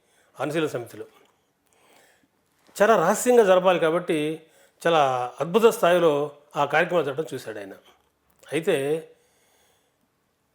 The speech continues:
వాళ్ళని మెచ్చుకున్నప్పటికీ వాళ్ళ యొక్క దేశభక్తి కార్యక్రమాల విశేషాలు ఆయనకు ఆకర్షితులై అర్థమైనప్పటికీ కూడా ఈ రకంగా చేస్తూ దేశాన్ని స్వాతంత్రం రావడం కష్టమేమో అని భావించడం ప్రారంభించారు.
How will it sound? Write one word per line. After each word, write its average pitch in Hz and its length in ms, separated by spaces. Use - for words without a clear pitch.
వాళ్ళని 165 320
మెచ్చుకున్నప్పటికీ 202 640
వాళ్ళ 165 240
యొక్క 160 140
దేశభక్తి 185 640
కార్యక్రమాల 196 560
విశేషాలు 165 420
ఆయనకు 135 200
ఆకర్షితులై 165 380
అర్థమైనప్పటికీ 147 560
కూడా 226 140
ఈ 180 200
రకంగా 226 280
చేస్తూ 202 320
దేశాన్ని 180 400
స్వాతంత్రం 156 260
రావడం 151 220
కష్టమేమో 143 460
అని 139 180
భావించడం 131 360
ప్రారంభించారు. 107 500